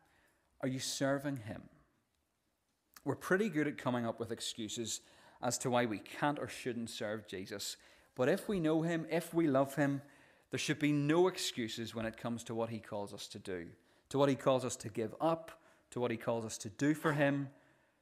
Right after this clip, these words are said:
to what he calls us to say for him. He has given everything up. He did not come to be served, but to serve. And his pattern is to be our pattern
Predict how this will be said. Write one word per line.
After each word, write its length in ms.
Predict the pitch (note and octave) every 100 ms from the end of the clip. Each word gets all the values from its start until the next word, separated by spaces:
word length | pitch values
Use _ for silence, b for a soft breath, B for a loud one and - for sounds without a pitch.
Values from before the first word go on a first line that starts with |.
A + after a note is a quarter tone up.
| b
to 120 | - B2
what 120 | B2
he 80 | A#2
calls 280 | B2 A2+
us 160 | G#2+ -
to 100 | G#2+
say 300 | - A2+ G2
for 120 | - G#2+
him. 260 | G2+ E2 - _ _ _ _ _ _ _ _ -
He 160 | F3+
has 100 | G3
given 260 | F3 D3+ B2
everything 460 | A2+ A#2+ A2+ A#2+
up. 340 | G#2 - _ - _ _ _ _ -
He 120 | E3
did 160 | E3+
not 240 | C3+ C#3+ -
come 200 | C#3 C3
to 100 | A#2
be 180 | G2+ B2
served, 480 | - B2 B2+ A2+ - B B B
but 200 | B2 -
to 100 | B2
serve. 400 | - B2 G#2+ G#2+ -
And 140 | B2
his 220 | C3 F#3+
pattern 440 | - D3+ D#3 D#3 D3+
is 140 | B2
to 100 | -
be 160 | A2 A2+
our 200 | - A2
pattern 460 | A2+ - A2 G#2+ G#2+